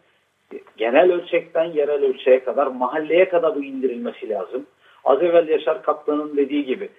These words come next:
filanca apartmanda herkes kendi canıyla meşgul. Peki yandaki apartman yıkılmadıysa oradakiler ne yapması gerekiyor? Buraya kadar inmesi lazım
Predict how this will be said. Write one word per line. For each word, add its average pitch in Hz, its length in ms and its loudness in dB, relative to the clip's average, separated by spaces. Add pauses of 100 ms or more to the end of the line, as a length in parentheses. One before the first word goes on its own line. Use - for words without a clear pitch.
(240)
filanca 165 480 2
apartmanda 139 640 0
herkes 165 340 0
kendi 156 320 -2
canıyla 143 420 2
meşgul. 110 420 -8 (760)
Peki 143 340 -4
yandaki 156 520 2
apartman 165 540 0
yıkılmadıysa 147 760 -2
oradakiler 156 680 0
ne 175 60 0
yapması 151 380 -2
gerekiyor? 98 560 -6 (580)
Buraya 208 380 6
kadar 170 220 -6
inmesi 147 420 -18
lazım 90 260 -16